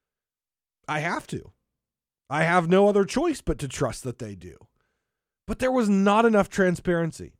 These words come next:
There was no status bar on the map above Golden Sands. That would have been something they could do.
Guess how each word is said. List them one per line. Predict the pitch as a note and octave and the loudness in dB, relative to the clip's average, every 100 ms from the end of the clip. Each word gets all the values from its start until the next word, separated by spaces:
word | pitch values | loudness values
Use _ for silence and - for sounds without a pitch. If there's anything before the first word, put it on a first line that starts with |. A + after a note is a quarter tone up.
| - | -6
There | C#3+ G3 | 4 4
was | G3 | 6
no | A#3+ A3 | 4 4
status | - - F3 G#3 E3 - | -2 -2 2 2 0 -4
bar | A#2 B2+ G#2+ F#2 | -6 -4 -4 -4
on | D3+ E3 | -4 -4
the | |
map | C#3+ D3 D#3+ G2+ A2+ | -6 -4 -6 -6 -10
above | A2+ C3+ A#2+ | -4 -4 -2
Golden | B2 C3 B2+ | -4 -2 -4
Sands. | - A#2+ D#2 E2 | -8 -12 -12 -12
That | C3 G3+ | -2 2
would | B3 | 4
have | |
been | F#3 C#3+ | 4 2
something | - A#2 A2+ G2 | -2 -6 -6 -12
they | |
could | F2 F2 | -14 -18
do. | B1+ F2 | -18 -18